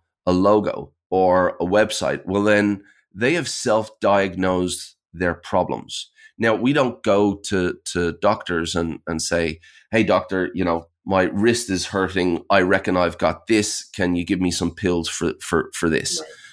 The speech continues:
Speaker 1: You know, we, we go to a doctor with an open mind as to what our problem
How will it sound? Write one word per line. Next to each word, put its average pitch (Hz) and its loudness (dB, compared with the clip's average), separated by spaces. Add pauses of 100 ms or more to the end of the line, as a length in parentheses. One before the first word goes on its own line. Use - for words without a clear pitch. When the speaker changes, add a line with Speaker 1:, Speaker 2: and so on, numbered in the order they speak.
(140)
Speaker 1:
You 101 2
know, 95 4
we, 101 0
we 101 -2
go 113 4
to 113 -4
a 98 0
doctor 95 0
with 90 -2 (100)
an 90 0
open 95 0
mind 90 0
as 87 -4
to 90 -8
what 87 2
our 82 0
problem 87 0